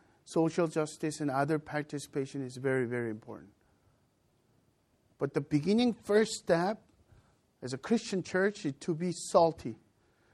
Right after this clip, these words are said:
In that saltiness, this agape love is central. That our love transcends with humanly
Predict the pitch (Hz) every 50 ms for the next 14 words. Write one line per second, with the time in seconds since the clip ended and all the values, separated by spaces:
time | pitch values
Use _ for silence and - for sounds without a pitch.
0 | _ _ - 185 220 247 220 240 240 214 - - - - 226 220 220 226 220 -
1 | 202 180 165 160 165 160 - - - _ _ _ _ _ _ _ _ _ _ _
2 | _ _ _ _ _ _ - 190 180 - - - - _ _ _ _ _ _ -
3 | _ _ - _ _ - - - 175 170 190 247 240 240 - 220 208 190 180 170
4 | 165 160 165 165 160 151 - _ _ _ _ _ _ _ 135 135 123 - - -
5 | - 143 156 175 - - 160 139 110 95 - - _ _ _ _ _ _ _ _
6 | _ _ _ _ _ _ _ _ _ _ _ _ _ _ _ _ - 156 160 156
7 | - 175 190 214 220 254 269 247 208 170 180 196 208 220 226 214 - - - -
8 | - - 180 180 185 175 175 - - - 226 233 233 214 170 151 139 139 139 -
9 | - - - - _ _ _ _ _ _ - 170 190 185 165 160 - _ - -
10 | - - 226 247 262 254 262 262 254 247 254 254 247 240 233 220